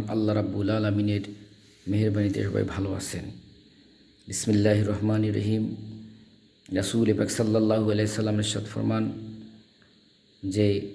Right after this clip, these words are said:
মেসোয়াক, আমরা যে মেসোয়াক করি, এই মেসোয়াক করে নামাজ পড়লে সত্তর গুণ বেশি সওয়াব হয়। মেসোয়াক করলে, কারণ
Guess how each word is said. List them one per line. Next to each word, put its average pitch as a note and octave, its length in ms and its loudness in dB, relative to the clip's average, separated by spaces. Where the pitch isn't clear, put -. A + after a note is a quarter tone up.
মেসোয়াক, A2+ 580 4
আমরা A2 200 0
যে G#2+ 140 -2
মেসোয়াক G#2 440 0
করি, G#2 200 0
এই A2+ 200 2
মেসোয়াক A#2+ 340 2
করে A2 180 2
নামাজ A#2 360 2
পড়লে G2 300 0
সত্তর B2 420 0
গুণ G#2+ 200 2
বেশি A2 200 0
সওয়াব G#2 400 -2
হয়। F2+ 180 -6
মেসোয়াক B2 520 6
করলে, A2 300 2
কারণ A#2 280 6